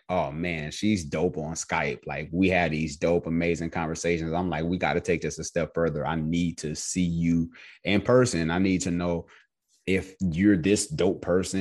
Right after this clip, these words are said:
in real life that you are, you know, on, on screen," right? And she, she lived up to the hype. She was everything that I imagined. She was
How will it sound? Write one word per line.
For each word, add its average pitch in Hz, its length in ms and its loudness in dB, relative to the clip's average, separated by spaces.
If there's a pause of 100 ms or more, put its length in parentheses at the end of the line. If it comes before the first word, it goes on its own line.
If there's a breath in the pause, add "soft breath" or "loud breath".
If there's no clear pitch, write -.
in 90 300 -2
real 95 200 4
life 101 380 -2
that 85 220 -4
you 87 160 -6
are, 85 420 2 (480)
you 90 180 -4
know, 87 120 0
on, 90 180 0
on 95 260 0
screen," 92 540 -2
right? 95 280 -2 (840)
And 80 200 -6
she, 104 420 2 (200)
she 90 200 -4
lived 98 260 2
up 95 140 2
to 107 80 -2
the 76 100 -2
hype. - 340 -8
She - 140 -6
was 85 240 -2 (180)
everything 85 520 2
that 76 140 -2
I 76 140 -2
imagined. 76 480 -4
She 82 180 -4
was 78 200 -4